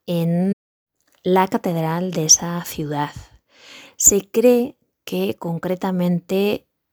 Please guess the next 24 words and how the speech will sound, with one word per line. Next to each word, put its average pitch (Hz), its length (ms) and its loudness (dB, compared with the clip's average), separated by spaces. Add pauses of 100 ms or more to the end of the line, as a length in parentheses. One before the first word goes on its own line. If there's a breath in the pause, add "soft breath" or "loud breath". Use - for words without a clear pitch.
(360)
en 214 760 4
las 160 400 0
paredes 165 640 2
norte, 196 640 0
oeste 175 380 -2
y 170 100 -2
sur - 520 0
de 143 120 -8
la 139 140 -8
nave, 139 400 -8 (480 loud breath)
porque 185 500 0
se - 140 2
han 175 100 -2
comparado 180 480 0
las 175 260 0
medidas 196 840 -4
del 147 260 -6
tapiz 202 720 -6 (440 loud breath)
con 214 460 4 (140)
las 156 400 -4
de 185 360 -2 (500)
la 156 360 -4
perdida 180 800 0 (180)
catedral 127 720 -10